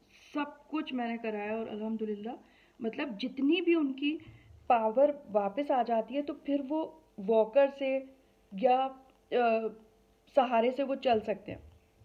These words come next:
ठीक है, खा पी सकते हैं, बैठ सकते हैं, उठ सकते हैं। तो ये कितनी बड़ी चीज़ है कि अगर आप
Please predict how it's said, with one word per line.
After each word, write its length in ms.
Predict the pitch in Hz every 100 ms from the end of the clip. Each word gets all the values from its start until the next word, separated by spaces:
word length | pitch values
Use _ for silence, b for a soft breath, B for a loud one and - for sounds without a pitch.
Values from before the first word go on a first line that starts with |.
| _ -
ठीक 180 | 254 294
है, 80 | 311 B B B B _ _ - - -
खा 240 | 254 254 269
पी 200 | 262 254
सकते 360 | 240 208 208
हैं, 320 | 208 226 240
बैठ 320 | 214 226 254 -
सकते 360 | 226 - 220
हैं, 140 | 233 254
उठ 200 | 247 -
सकते 360 | 247 220 220
हैं। 260 | 226 247 B B B B - -
तो 220 | 311 -
ये 260 | 220 214 262
कितनी 560 | 269 240 - 240 262 339
बड़ी 220 | 320 320
चीज़ 360 | - 262 247
है 100 | 269
कि 100 | 269
अगर 240 | 269 254 254
आप 380 | 247 254 -